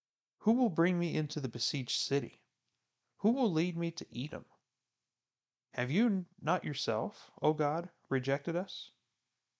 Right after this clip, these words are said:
And will you not go forth with our armies, O God? O give us help against the adversary,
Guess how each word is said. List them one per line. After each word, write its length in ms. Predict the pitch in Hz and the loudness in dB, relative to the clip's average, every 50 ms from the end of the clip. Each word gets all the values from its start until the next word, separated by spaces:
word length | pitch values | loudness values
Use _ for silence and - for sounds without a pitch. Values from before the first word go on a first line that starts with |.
| _ _ _ _ _ _ _ _ - | _ _ _ _ _ _ _ _ 0
And 100 | 139 139 | 2 4
will 100 | 160 202 | 4 4
you 140 | 220 262 | 4 2
not 240 | 254 240 214 185 160 | 2 2 2 2 4
go 140 | 165 185 175 | 4 2 2
forth 500 | - - - 131 117 117 123 127 - - | 2 0 0 2 4 4 2 2 -2 -4
with 160 | 131 123 - | -4 -4 0
our 180 | 127 113 120 - | 0 0 0 0
armies, 640 | - 113 110 107 104 104 113 139 160 - - - - | 0 0 0 0 0 -2 -6 -8 -8 -10 -14 -12 -4
O 120 | - 147 160 | -2 -2 0
God? 320 | 151 165 160 170 185 180 - _ _ _ _ _ _ _ _ _ _ _ _ _ _ _ _ _ _ _ _ _ _ _ _ _ _ _ _ _ _ _ - | 0 0 -2 -2 -2 -6 -10 _ _ _ _ _ _ _ _ _ _ _ _ _ _ _ _ _ _ _ _ _ _ _ _ _ _ _ _ _ _ _ -4
O 80 | 151 160 | -4 -2
give 240 | 156 156 160 151 | -2 -4 -4 -4
us 220 | 151 135 - - - - | -4 -6 -6 -8 -10 -4
help 340 | - 135 123 - - - _ _ _ _ - | 0 2 2 2 0 -6 _ _ _ _ -10
against 420 | - 123 117 120 120 113 117 - | -8 -6 -2 -2 -2 -2 -4 -4
the 140 | - 113 107 | -4 0 0
adversary, 680 | 107 107 101 110 107 - - 113 101 92 85 - - | 0 0 -2 -4 -8 -8 -6 -6 -6 -6 -8 -12 -16